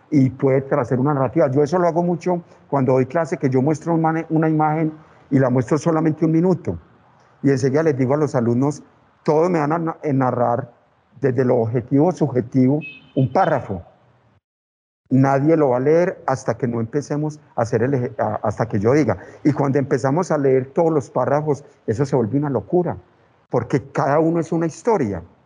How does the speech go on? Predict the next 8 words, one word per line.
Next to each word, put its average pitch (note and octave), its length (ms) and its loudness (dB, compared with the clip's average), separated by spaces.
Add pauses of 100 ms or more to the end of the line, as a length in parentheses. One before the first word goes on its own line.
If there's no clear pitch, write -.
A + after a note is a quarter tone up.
(680)
Y D3 100 0
cada C#3+ 180 0
uno E3 540 0
ve E3 300 2
de D3+ 140 2
lo C3+ 120 2
objetivo, C3 480 -2
subjetivo, B2 640 -2